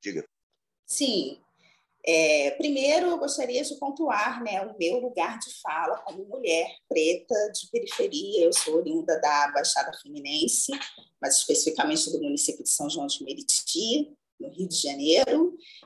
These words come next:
Speaker 2: É, tive aí uma trajetória, né, de muitos atravessamentos, foi uma diáspora, digamos assim, socioeconômica e educacional, para chegar à graduação, mestrado e doutorado.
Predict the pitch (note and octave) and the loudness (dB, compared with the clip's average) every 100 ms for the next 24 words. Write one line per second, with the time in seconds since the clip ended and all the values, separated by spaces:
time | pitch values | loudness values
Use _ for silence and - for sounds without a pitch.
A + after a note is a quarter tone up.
0 | - D#3 D3+ D#3 D#3 D3+ D3 C#3+ C#3 A3+ | 0 4 6 6 6 4 4 4 2 -2
1 | G#3+ F#3+ G3 A3+ A3 - D#3+ D#3 D#3+ - | 0 2 2 0 -2 0 0 2 0 2
2 | D#3+ F#3+ F3 D#3+ D#3 D#3 - E3+ - A#3 | 4 4 2 2 0 0 -2 -2 -2 -2
3 | G3 - E3+ E3 - D3+ D3+ - E3 E3 | -2 0 -2 -2 -4 -8 -8 -4 0 0
4 | E3 B3 F#3+ A#3 A#3+ - F3+ E3+ - D#3 | 0 2 2 2 0 -2 0 0 0 -6
5 | D3 D3 C#3 D#3+ - D#3+ D3+ - D#3 D3 | -6 -6 -6 -6 -6 -4 -6 -8 -6 0
6 | D#3+ D#3 - C#3 D3 - D#3+ - - D3+ | 2 0 -2 -6 -6 -6 -2 -2 -2 -2
7 | D3+ D#3+ D#3 - _ _ _ D3+ D3 - | 2 2 0 -8 _ _ _ 2 2 2
8 | D#3+ D3+ D#3+ D#3 D3 C#3 D3 D3 - D#3 | 2 4 6 4 2 0 0 0 -2 -2
9 | D#3 C#3 - - C#3 C#3+ C3 C3+ - A3 | -2 -2 -4 0 0 0 -2 -10 -2 4
10 | E3 D3+ D3+ E3 | 6 6 2 0